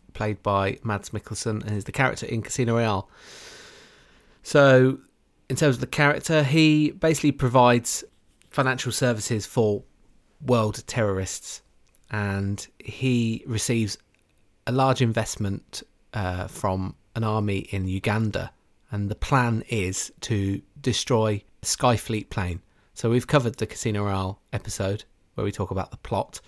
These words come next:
but I'll just briefly cover it. So Bond, obviously, he stops that from happening, causing Le Chiffre to lose over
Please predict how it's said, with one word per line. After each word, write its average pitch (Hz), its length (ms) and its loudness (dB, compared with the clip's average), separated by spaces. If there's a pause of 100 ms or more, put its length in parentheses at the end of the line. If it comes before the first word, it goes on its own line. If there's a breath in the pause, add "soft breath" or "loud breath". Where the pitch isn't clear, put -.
(140)
but - 80 0
I'll 101 100 0
just 120 240 -4
briefly 110 560 -2 (220)
cover 110 320 2
it. - 220 0
So 110 360 0 (260)
Bond, 127 400 2
obviously, 117 640 -2
he 117 160 -4
stops - 360 -2
that - 180 -2
from 107 140 -4
happening, 113 440 -4 (800)
causing 104 420 0
Le 98 60 -4
Chiffre - 520 -2
to 98 280 -2
lose 101 300 -2
over 98 360 0